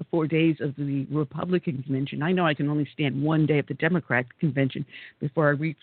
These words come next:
for the barf bag. I don't think I even managed to stay through the <laughs> whole event, one day event. Um,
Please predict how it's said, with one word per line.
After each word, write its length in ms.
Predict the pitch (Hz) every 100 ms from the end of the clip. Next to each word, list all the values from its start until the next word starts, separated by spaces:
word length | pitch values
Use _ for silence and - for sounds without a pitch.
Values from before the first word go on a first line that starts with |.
| -
for 60 | 147
the 100 | 127
barf 300 | 135 165 170 -
bag. 240 | 113 127 - _ _ -
I 60 | 160
don't 140 | 170
think 100 | 170
I 80 | 160
even 260 | 143 135 - _ - 160 160
managed 360 | 160 156 -
to 80 | 147 -
stay 180 | - 156
through 220 | 151 -
the 180 | 147 156 -
<laughs> 60 |
whole 480 | - 254 220 247 247 - - - -
event, 440 | 214 175 151 226 139 349 427
one 260 | - 170 175
day 220 | 160 151
event. 400 | 151 160 165 - _ - - 277 -
Um, 340 | 160 156 151